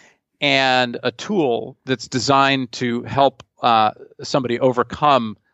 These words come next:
a fear to be able to act on something that they should act on or make a decision that they might not be otherwise willing to make.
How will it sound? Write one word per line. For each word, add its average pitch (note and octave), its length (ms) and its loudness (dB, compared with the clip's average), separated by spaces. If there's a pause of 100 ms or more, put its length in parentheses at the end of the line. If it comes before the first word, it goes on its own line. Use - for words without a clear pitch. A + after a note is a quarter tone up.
(160)
a A#2+ 80 -6
fear C#3+ 340 0
to A#2+ 80 -2
be B2+ 120 0
able A#2 140 0
to A2+ 180 0
act A#2+ 340 -2
on G2+ 140 -6
something A#2 400 -10
that G#2 120 -10
they A2 140 -2
should G#2 400 -6
act A#2+ 280 -2
on A2 200 0
or G2+ 40 -10
make A#2+ 160 -6
a A#2 60 -8
decision A2+ 640 -4
that G#2 140 -8
they A2+ 100 -2
might A2 280 0
not G#2+ 220 0
be A2 320 -4
otherwise G#2 500 2
willing A2 360 -2
to - 140 -10
make. A2 340 -2